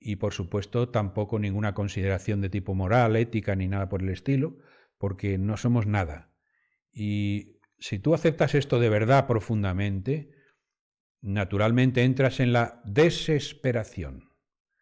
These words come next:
la no esperanza, porque la desesperación no es andar mordiendo las esquinas, la desesperación es simplemente no tener esperanza.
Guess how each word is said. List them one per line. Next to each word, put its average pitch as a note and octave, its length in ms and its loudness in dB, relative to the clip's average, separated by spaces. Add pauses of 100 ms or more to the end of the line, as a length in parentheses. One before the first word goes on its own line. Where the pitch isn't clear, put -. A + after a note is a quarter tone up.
(220)
la G#2 200 0
no D#3+ 400 2
esperanza, A2 760 -2 (560)
porque F2 220 -6
la F#2 100 0
desesperación F#2+ 600 0
no C3 80 4
es C3+ 120 0
andar A#2+ 240 2
mordiendo G#2 460 0
las F#2 160 -2
esquinas, F#2 540 -4 (400)
la F#2 100 -4
desesperación F#2+ 600 0
es A#2 100 0
simplemente A#2 640 2
no A#2+ 320 2
tener G#2 300 -2
esperanza. E2 640 -8